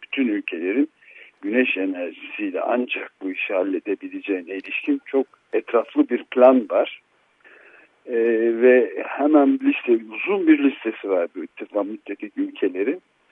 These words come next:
Ee, ve yüz yirmi iki ülkelik bir liste var. Hızla gözden geçirdim ama Türkiye'nin adını göremedim. Yani Türkiye bir güneşle ilgili <laughs> herhangi bir taahhüde girmemiş durumda. Dünyanın en güneşli ülkelerinden biri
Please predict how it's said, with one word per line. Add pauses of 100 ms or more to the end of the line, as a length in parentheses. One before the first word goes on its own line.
(600)
Ee,
ve
yüz
yirmi
iki
ülkelik
bir
liste
var.
Hızla
gözden
geçirdim
ama
Türkiye'nin
adını
göremedim. (160)
Yani (360)
Türkiye
bir (640)
güneşle
ilgili (280)
<laughs>
herhangi
bir
taahhüde
girmemiş
durumda.
Dünyanın
en
güneşli
ülkelerinden
biri